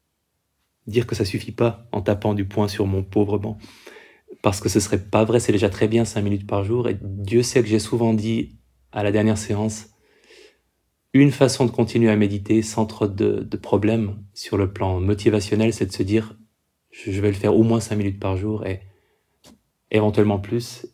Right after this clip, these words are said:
mais de se, se tenir à quelque chose de simple.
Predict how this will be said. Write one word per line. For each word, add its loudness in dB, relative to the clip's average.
mais -4
de -6
se, -18
se -8
tenir 0
à 0
quelque -4
chose -4
de -2
simple. -8